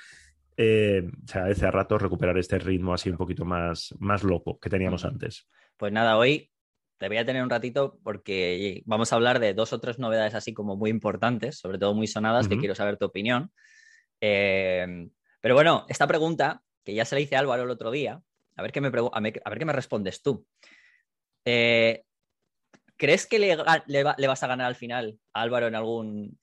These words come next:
Speaker 2: alguna, algún de esto, algún
Speaker 1: Mo-, moralmente siempre le gano. O sea,
Speaker 2: Espérate, que
Speaker 1: en
Speaker 2: no te he
Speaker 1: las,
Speaker 2: dicho
Speaker 1: eh,
Speaker 2: de qué, si no te he dicho
Speaker 1: <laughs> da
Speaker 2: de qué.
Speaker 1: igual, da, es, es que da igual lo que digas, siempre le gano,
Speaker 2: Voy a
Speaker 1: a lo
Speaker 2: decir
Speaker 1: que
Speaker 2: el
Speaker 1: sea,
Speaker 2: reto,
Speaker 1: siempre.
Speaker 2: los retos fotográficos que hacéis, que sé que has sacado
Speaker 1: Ah, sí,
Speaker 2: el
Speaker 1: sí,
Speaker 2: vídeo
Speaker 1: sí.
Speaker 2: aquel, este que último habéis sacado, pero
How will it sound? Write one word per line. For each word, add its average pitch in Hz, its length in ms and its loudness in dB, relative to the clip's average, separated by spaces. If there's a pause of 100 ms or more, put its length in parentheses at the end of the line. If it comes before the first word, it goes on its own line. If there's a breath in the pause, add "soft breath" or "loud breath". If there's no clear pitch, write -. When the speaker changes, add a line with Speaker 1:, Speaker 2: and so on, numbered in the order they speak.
Speaker 2:
alguna, 98 1040 -4
algún 110 360 0
de 117 60 4
esto, - 260 0
algún 113 840 0 (540)
Speaker 1:
Mo-, 120 300 2
moralmente 175 680 4
siempre 101 280 0
le 92 120 2
gano. 82 340 -8 (480)
O 110 40 0
sea, 113 220 4
Speaker 2:
Espérate, - 140 6
que 110 60 6
Speaker 1:
en 113 60 8
Speaker 2:
no - 60 6
te 175 60 6
he 165 40 8
Speaker 1:
las, 175 80 8
Speaker 2:
dicho 175 140 6
Speaker 1:
eh, - 40 10
Speaker 2:
de 120 100 8
qué, 208 320 8 (120)
si 139 80 -2
no 147 100 -2
te 190 60 4
he 175 40 8
dicho 160 160 2
Speaker 1:
<laughs> - 0 -
da 151 60 10
Speaker 2:
de 175 60 10
qué. 165 60 6
Speaker 1:
igual, 131 220 8
da, 165 100 8
es, - 300 2
es 175 140 2
que 202 80 4
da 190 80 8
igual 180 260 8
lo 156 120 6
que 143 100 6
digas, 104 380 4
siempre 160 380 6
le 127 80 6
gano, 95 340 0
Speaker 2:
Voy 117 80 2
a 123 40 8
Speaker 1:
a - 40 8
lo 127 60 8
Speaker 2:
decir 123 60 4
Speaker 1:
que 143 60 8
Speaker 2:
el 135 40 4
Speaker 1:
sea, 147 200 6
Speaker 2:
reto, 170 120 4
Speaker 1:
siempre. 139 380 6
Speaker 2:
los 123 200 4
retos 127 240 4
fotográficos 143 500 -2
que 131 60 -4
hacéis, 156 240 -2
que 95 100 -10
sé 120 220 -4
que 113 80 -2
has - 80 -6
sacado 101 320 -6
Speaker 1:
Ah, 98 120 0
sí, 101 180 -6
Speaker 2:
el 92 60 -6
Speaker 1:
sí, 92 120 -2
Speaker 2:
vídeo 101 160 4
Speaker 1:
sí. 98 40 4
Speaker 2:
aquel, 107 320 2
este 98 240 -4
que 104 60 -2
último 104 280 -4
habéis 104 200 -2
sacado, 123 300 2
pero 87 180 -2